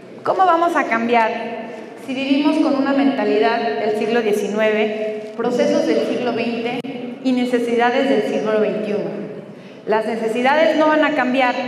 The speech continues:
porque ahí están. Los procesos no van a cambiar por sí solos. Entonces, mi invitación es a que tenemos que cambiar nuestra mentalidad para que todo lo demás cambie, y cambiando nosotros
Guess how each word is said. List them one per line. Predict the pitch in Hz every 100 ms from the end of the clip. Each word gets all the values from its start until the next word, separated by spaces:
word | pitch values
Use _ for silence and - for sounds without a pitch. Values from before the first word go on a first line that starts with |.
| - -
porque | 196 190 185
ahí | 185
están. | 185 233 247 247 - - - - -
Los | 262 294
procesos | 294 302 302 349 339 330
no | 320 311
van | 302
a | 247
cambiar | 233 226 254 254
por | 254 226
sí | 254 -
solos. | 254 240 233 240 233 - - - - -
Entonces, | 247 311 311 311 311
mi | 269
invitación | 240 226 - 247 254 262 262 - 247
es | 247
a | 254
que | 233
tenemos | 214 233 247
que | 247
cambiar | - 208 214
nuestra | 214 214 214
mentalidad | 196 190 190 190 196 214 214 - 208 - - -
para | 214 214
que | 214
todo | 214 247
lo | 247
demás | 247 208 220 220
cambie, | 226 220 226 247 233 240 - - -
y | 226 220 220 226
cambiando | 233 233 262 277 294
nosotros | 277 269 269 262 226